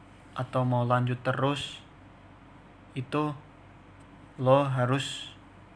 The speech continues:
menyiapkan segala resikonya. Jadi res-, entah itu resiko tentang kedepannya gim-, gimana ataupun resiko tentang omongan orang bagaimana. Jadi kalaupun udah lo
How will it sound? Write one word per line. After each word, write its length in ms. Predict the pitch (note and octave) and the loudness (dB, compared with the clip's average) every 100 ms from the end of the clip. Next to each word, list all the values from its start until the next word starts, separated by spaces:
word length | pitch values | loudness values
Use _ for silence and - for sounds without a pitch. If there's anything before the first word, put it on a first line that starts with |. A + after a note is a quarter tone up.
| - - - - - C#3+ | -20 -20 -20 -20 -10 -2
menyiapkan 720 | C3 B2+ A#2+ - C3+ C3+ C3+ - - - - - | 0 2 0 2 4 4 -2 -10 -20 -20 -20 -10
segala 320 | B2+ B2+ B2+ | -2 0 2
resikonya. 720 | B2+ - B2 C3+ C3 B2+ B2 - - - - - - - | 0 -2 -2 0 0 0 -4 -10 -20 -20 -20 -20 -20 -6
Jadi 140 | C3+ C3+ | 0 2
res-, 240 | C#3 C3+ | 0 -2
entah 240 | D3+ C#3 C3 | 0 2 2
itu 160 | C#3+ C#3+ | 0 -2
resiko 400 | C#3 A#2+ C3 C3 | -2 -4 -4 -4
tentang 480 | C3 C3 C3 B2+ C3 - | -2 -2 0 -2 -4 -4
kedepannya 480 | B2+ A#2+ B2+ B2+ | -4 -2 -2 -2
gim-, 320 | B2 B2+ C3 C#3+ | -2 -2 -4 -4
gimana 400 | C3 B2 C3 C#3+ | -2 0 2 0
ataupun 400 | C#3 C3 C#3+ C#3 | 0 -4 -4 -4
resiko 320 | B2+ C3 C3+ | -4 -4 -4
tentang 320 | B2+ B2+ C#3 | -2 0 0
omongan 400 | D3 B2+ B2 B2+ | 0 0 0 0
orang 240 | C3+ B2+ | 2 0
bagaimana. 640 | B2 A#2+ B2 B2+ B2+ B2 - - - - - - - - | 0 0 0 2 2 0 -4 -14 -20 -20 -20 -20 -20 -6
Jadi 400 | C3 B2 C#3+ D3+ - - - - - - - - | -2 2 0 -2 -8 -20 -20 -20 -20 -20 -20 -6
kalaupun 480 | - C3 B2+ C#3 C3 | 2 2 2 0 4
udah 240 | B2+ B2+ | 2 2
lo 400 | C3+ B2+ B2 - | 2 2 2 -2